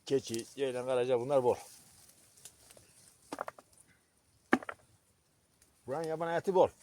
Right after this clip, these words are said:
Zengin bir yaban hayatı var arkadaşlar. Ayı var. Kurt var. Vaşak var. Çakal, domuz.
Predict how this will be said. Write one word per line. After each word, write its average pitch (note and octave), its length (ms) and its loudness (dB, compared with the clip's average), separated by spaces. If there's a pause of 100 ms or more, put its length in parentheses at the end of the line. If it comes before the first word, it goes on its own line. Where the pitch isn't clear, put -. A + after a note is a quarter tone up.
(160)
Zengin E3 420 2
bir D3 60 2
yaban B2 140 4
hayatı A2+ 200 -6
var B2 80 -2
arkadaşlar. B2 300 -2
Ayı C#3 260 0
var. A#2+ 220 0 (1300)
Kurt C#3 280 -4
var. A#2+ 220 0 (1600)
Vaşak B2 460 -4
var. G#2+ 120 -4
Çakal, B2+ 400 -2
domuz. A#2 400 -2